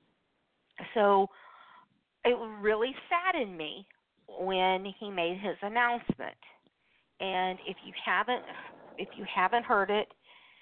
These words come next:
um, you need to go back and watch it. Um, Pete announced the other day, due to family, due to personal reasons of things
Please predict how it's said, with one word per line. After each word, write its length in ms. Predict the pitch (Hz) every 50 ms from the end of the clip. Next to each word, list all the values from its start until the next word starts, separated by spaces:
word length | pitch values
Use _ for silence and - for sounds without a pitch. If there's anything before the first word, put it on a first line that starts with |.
| - - _ _ - - - -
um, 180 | 208 208 202 196
you 140 | - 226 233
need 160 | 247 240 233
to 80 | 254 240
go 140 | 240 233
back 320 | 220 - 226 214 214 214 -
and 160 | 240 214 196
watch 280 | 214 214 202 202 202 - -
it. 160 | 160 127 - - _ _ _ _ _ - - - _ _ - -
Um, 400 | 190 185 175 170 175 170 - - - _ _ _ _ _ _ -
Pete 240 | 220 233 220 214 -
announced 500 | - 233 240 233 226 208 208 208 - - - - - - - - - _ _ _ _ _ _ _ -
the 160 | 220 214 190
other 200 | 180 180 214 277
day, 360 | 277 285 208 180 185 220 247 - _ _ _ _ _ _ _ _ _ _ _ _ _ _ _ - - - - -
due 200 | - 214 208 208 208 - - -
to 360 | - 202 190 190 185 185 190 190 - _ -
family, 460 | 247 208 185 190 196 202 220 240 - - - - -
due 100 | 240 208
to 60 | - - - -
personal 500 | - 247 247 - - 320 339 311 269 220
reasons 480 | 196 185 180 170 175 180 196 240 277 - - - _ _ _ _ _ _ _ _ _ _ - - _ _ _ _ _ _ _ - - _ _ _ _ _ -
of 220 | 196 190 185 185 175 -
things 240 | - 214 208 220